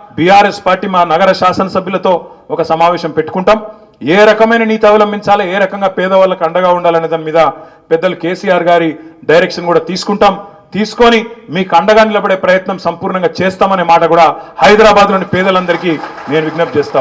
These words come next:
ఉన్నా. శాతనైతే ముఖ్యమంత్రి గారు మాకంటే ఎక్కువ పని చేయి హైదరాబాద్లో, మాకంటే ఎక్కువ ఫ్లైఓవర్లు కట్టు, మాకంటే ఎక్కువ మెట్రో కట్టు. మేము అరవై తొమ్మిది కిలోమీటర్లు కట్టినాం,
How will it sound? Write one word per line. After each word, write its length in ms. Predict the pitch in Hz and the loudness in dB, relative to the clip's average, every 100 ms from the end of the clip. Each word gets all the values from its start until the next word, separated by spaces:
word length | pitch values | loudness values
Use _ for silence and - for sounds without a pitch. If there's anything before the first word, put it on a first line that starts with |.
| 135 | -2
ఉన్నా. 120 | 117 - - - - | -6 -14 -18 -18 -6
శాతనైతే 560 | 185 202 220 233 233 247 240 | 0 2 4 4 4 2 2
ముఖ్యమంత్రి 380 | 240 247 240 240 | 2 2 2 4
గారు 160 | 226 202 - - - _ _ 143 | 4 2 -6 -20 -20 _ _ -2
మాకంటే 320 | 170 190 185 185 | 2 2 0 -6
ఎక్కువ 160 | - 208 | -2 0
పని 140 | 190 190 | 0 -4
చేయి 120 | 175 | -6
హైదరాబాద్లో, 500 | 151 147 156 151 123 95 - _ _ _ - | -2 0 2 0 -2 -10 -20 _ _ _ 0
మాకంటే 320 | 196 208 214 220 | 2 2 2 2
ఎక్కువ 140 | 233 208 | 2 2
ఫ్లైఓవర్లు 420 | 208 226 233 226 | 4 6 6 4
కట్టు, 200 | 226 226 233 - - - - _ 113 | 4 4 2 2 -8 -18 -20 _ -2
మాకంటే 300 | 165 196 214 202 | 0 2 0 0
ఎక్కువ 140 | - 196 | -2 -2
మెట్రో 200 | 185 202 190 | 0 0 0
కట్టు. 160 | 185 180 | 0 -2
మేము 120 | 185 | -2
అరవై 180 | 180 208 208 | 0 0 0
తొమ్మిది 180 | 208 185 | -2 -4
కిలోమీటర్లు 360 | 208 208 208 202 | -2 0 0 -2
కట్టినాం, 260 | 190 202 | -4 -4